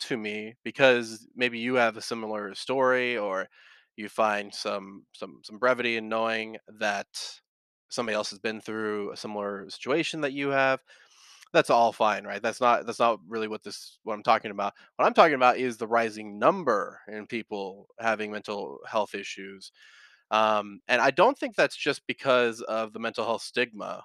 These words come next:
um, going down. I think, in my opinion, right, I don't have a study to back this up in particular, but, uh,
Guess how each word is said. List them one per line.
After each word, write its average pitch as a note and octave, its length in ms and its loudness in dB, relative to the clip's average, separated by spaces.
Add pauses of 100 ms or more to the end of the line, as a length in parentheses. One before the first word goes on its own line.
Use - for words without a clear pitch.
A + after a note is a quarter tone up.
(160)
um, G2+ 500 -8 (100)
going G#2 320 0
down. A2 360 4
I C3+ 160 4
think, G#2+ 460 -8 (300)
in G2+ 100 -14
my A2 120 0
opinion, A#2 480 -6 (240)
right, G#2+ 160 -2
I G#2+ 120 0
don't G#2+ 180 -2
have G#2+ 160 -4
a G#2 120 -6 (460)
study A#3 240 4
to C3+ 80 -6
back G#2 220 0
this G#2+ 160 -8
up G#2+ 160 -4
in G#2 80 -14
particular, E3 480 -2 (800)
but, B2 340 8
uh, G2 560 -2